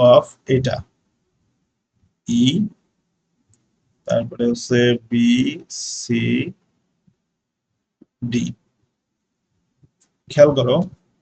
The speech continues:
এটার ক্ষেত্রেও যদি আমরা দেখি, ই বির সাথে কানেক্টেড, সির সাথে কানেক্টেড, ডি এর সাথে কানেক্টেড, আমাদের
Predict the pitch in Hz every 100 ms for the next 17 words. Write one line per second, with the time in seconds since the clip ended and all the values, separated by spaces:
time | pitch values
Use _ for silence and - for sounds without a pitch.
0 | _ _ _ _ _ _ - 147 175 165
1 | 170 170 170 165 165 156 151 143 135 131
2 | 127 170 - _ _ _ _ _ - 156
3 | 170 220 254 _ - 123 139 139 - 147
4 | 156 - 160 160 175 - - 127 135 139
5 | 151 156 165 165 135 135 131 135 131 120
6 | 117 - 120 127 131